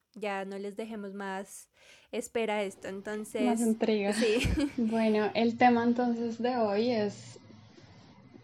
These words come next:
Speaker 2: todo acerca de la menstruación y el tabú que eso significa en la sociedad, ¿sí? Vamos a estar resolviendo muchas dudas que todas hemos tenido y todos, todes, mejor dicho, hemos tenido,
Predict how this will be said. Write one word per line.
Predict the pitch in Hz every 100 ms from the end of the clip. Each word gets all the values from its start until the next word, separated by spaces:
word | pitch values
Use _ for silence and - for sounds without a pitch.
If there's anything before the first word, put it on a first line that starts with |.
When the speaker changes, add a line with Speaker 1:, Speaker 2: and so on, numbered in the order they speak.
| -
Speaker 2:
todo | 254 240 233
acerca | 226 233 226 - 214
de | 214 220 226
la | 226
menstruación | 226 226 - 233 240 - 208 196 202 320 359 - - - - - - - - -
y | 262 277 277
el | 269 247
tabú | 233 226 240 233
que | 233
eso | 220 220
significa | 220 208 214 220 220
en | 196
la | 196
sociedad, | 180 180 - 202 202 - - - -
¿sí? | - - 185 262 - -
Vamos | 220 202 202 202
a | 208
estar | 208 -
resolviendo | 208 202 208 214 202
muchas | 190 190 - 185 196
dudas | 220 277 277 254 233 226 233 -
que | - 202 196 196 190 - - -
todas | - 254 247 233
hemos | 226 226 214
tenido | 233 240 226 208 214 -
y | 220
todos, | - 220 202 196 196 240 - - - _ -
todes, | - 226 208 202 214
mejor | 214 190 202
dicho, | 202 190 190
hemos | 214 202 185
tenido, | 196 202 196 190